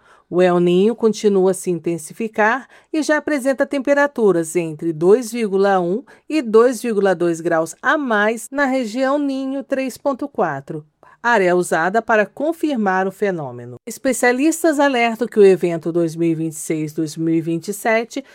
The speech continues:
pode se tornar o mais intenso desde o início dos registros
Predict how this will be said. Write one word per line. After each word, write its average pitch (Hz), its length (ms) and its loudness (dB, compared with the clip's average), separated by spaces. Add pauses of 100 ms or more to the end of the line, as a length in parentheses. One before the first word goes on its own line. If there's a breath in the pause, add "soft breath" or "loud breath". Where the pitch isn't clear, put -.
(180 loud breath)
pode 302 240 0
se 311 140 -2
tornar 285 520 0
o 294 60 0
mais 302 400 2
intenso 269 640 -2
desde 277 420 0
o 302 40 -2
início 240 440 -6
dos 285 200 -2
registros 214 720 -2